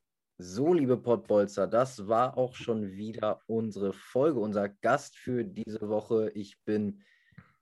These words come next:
mega überrascht, wie sportlich und, äh, er es mit seiner Verletzung nimmt.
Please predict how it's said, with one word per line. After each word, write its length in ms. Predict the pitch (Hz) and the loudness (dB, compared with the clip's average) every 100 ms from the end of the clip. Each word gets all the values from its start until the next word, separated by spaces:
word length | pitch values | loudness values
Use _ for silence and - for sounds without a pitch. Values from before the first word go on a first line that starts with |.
| _ - | _ -10
mega 540 | 92 107 151 170 127 | -4 0 2 4 4
überrascht, 760 | 127 127 113 101 107 127 - 113 | 2 0 0 0 -2 -4 -6 -6
wie 360 | 113 110 107 - | -4 -2 -4 -8
sportlich 720 | - - 117 123 127 - - | -14 -4 -2 -2 -4 -6 -8
und, 480 | 107 104 101 - | -6 -6 -6 -8
äh, 240 | 95 101 90 | -6 -4 -2
er 140 | 107 | -2
es 100 | 101 | -2
mit 140 | 107 104 | -4 -2
seiner 180 | 98 | -2
Verletzung 460 | 95 98 131 - 101 | -2 -2 -2 -2 -4
nimmt. 420 | 98 120 131 - | -2 -4 -8 -16